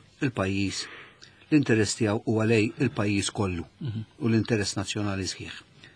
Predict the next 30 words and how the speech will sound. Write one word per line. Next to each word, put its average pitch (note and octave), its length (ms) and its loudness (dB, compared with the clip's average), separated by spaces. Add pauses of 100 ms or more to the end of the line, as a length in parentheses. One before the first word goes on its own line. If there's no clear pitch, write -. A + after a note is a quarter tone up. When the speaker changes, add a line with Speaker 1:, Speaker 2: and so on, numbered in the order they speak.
(140)
Speaker 1:
Dak B2 140 2
all A2+ 120 6
right. G2 180 -4 (460)
Però D#3+ 380 10 (480)
kien F3 220 12
hemm G3+ 280 8
overlapping C#3 680 6
ta' A2+ 100 0
dawn G#2+ 200 2
l-interessi G#2+ 720 -2 (220)
fis-sens D3 640 0 (460)
li D3 100 8
l-Union D3+ 480 6
kellha C#3+ 320 4
wkoll, A2+ 480 2
u C#3 100 2
naħseb C#3+ 360 0
jiena A#2+ 180 4
b'sens - 280 -2
ta' G2+ 100 0
responsabilità, G#2 840 -2 (1000)
qed A#2+ 300 2
tqis B2+ 380 4 (480)
li D#3 220 8
ma E3 140 8
setax F3 440 4
tieħu B2+ 200 4
pożizzjoni G#2+ 760 2 (540)
li C#3 140 6
tajt G#2+ 420 4